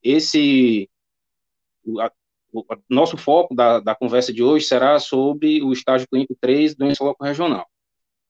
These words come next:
O, esse interesse, né, pela doença locorregional, interesse pela doença linfonodal, não é novo, né, não, é bem antigo, né, eu já,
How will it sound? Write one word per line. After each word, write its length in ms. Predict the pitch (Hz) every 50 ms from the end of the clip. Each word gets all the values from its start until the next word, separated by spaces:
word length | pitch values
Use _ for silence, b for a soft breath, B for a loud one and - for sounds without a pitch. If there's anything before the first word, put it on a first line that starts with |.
| _ _ _ _ _ _
O, 540 | 123 131 143 143 147 147 147 147 143 131 -
esse 240 | 143 180 185 - 180
interesse, 720 | 175 - 156 135 147 156 180 175 - - 120 101 95 -
né, 160 | - 131 160
pela 240 | 170 - 135 135 131
doença 300 | 117 123 123 127 127 120
locorregional, 680 | 123 123 123 120 117 113 120 110 104 110 120 135 135 131
interesse 460 | 120 - 120 117 131 151 156 - -
pela 240 | - 127 123 123 117
doença 380 | 120 127 147 170 170 165 -
linfonodal, 720 | 127 131 127 127 - 127 117 110 101 117 135 147 143 131 - _ _ _ _ _ _ -
não 160 | 127 143 170
é 40 | 180
novo, 340 | 170 165 160 156 143 120 113
né, 240 | 120 131 151 156 139
não, 300 | 127 135 143 143 135 131
é 140 | - 110 107
bem 200 | 104 123 151 175
antigo, 520 | 175 - - - 180 180 170 143 - - _ _ _ _
né, 160 | 110 120 147
eu 140 | 147 127 113
já, 340 | 107 123 127 131 143 147